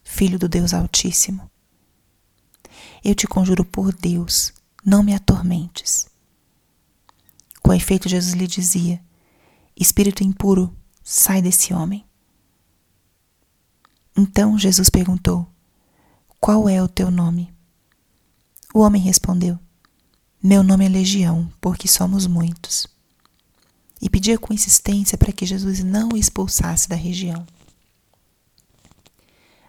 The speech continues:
Havia aí perto uma grande manada de porcos, pastando na montanha. O espírito impuro suplicou então: "Manda-me para os porcos para que entremos neles."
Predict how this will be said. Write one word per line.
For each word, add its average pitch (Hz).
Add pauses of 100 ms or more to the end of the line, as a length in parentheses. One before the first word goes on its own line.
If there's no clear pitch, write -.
Havia 185
aí 180
perto 196
uma 175
grande 185
manada 170
de -
porcos, - (400)
pastando 190
na 180
montanha. 175 (1300)
O -
espírito 190
impuro 185
suplicou 190
então: 170 (880)
"Manda-me 202
para 185
os -
porcos 190
para 175
que -
entremos 175
neles." 160